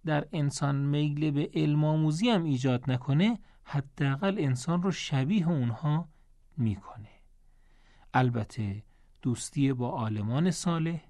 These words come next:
دوستی با عالمان نیکوکار و دوستی با کسانی که انسان می‌تونه بگه وقتی که ما در اون مجلس رفتیم، در اون مجلس علم نشستیم، نزول رحمت الهی رو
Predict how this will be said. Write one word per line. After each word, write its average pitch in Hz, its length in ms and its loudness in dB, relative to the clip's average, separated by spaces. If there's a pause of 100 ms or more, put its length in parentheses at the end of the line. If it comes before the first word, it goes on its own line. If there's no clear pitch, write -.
(500)
دوستی 127 420 -2
با 123 160 -4
عالمان 113 520 -2
نیکوکار 170 760 -2 (480)
و 123 100 -2
دوستی 127 560 -2
با 147 140 -4
کسانی 165 560 0
که 196 320 0 (340)
انسان 135 420 0
می‌تونه 208 540 2
بگه 208 440 0 (480)
وقتی 123 360 -2
که 127 180 -6
ما 120 200 0
در 117 200 -4
اون 110 120 -2
مجلس 107 640 -4
رفتیم، 135 680 -2
در 113 180 -6
اون 107 100 -2
مجلس 101 500 -4
علم 107 360 -6
نشستیم، 156 800 -4 (640)
نزول 160 720 8
رحمت 160 680 0
الهی 117 640 0
رو 160 280 2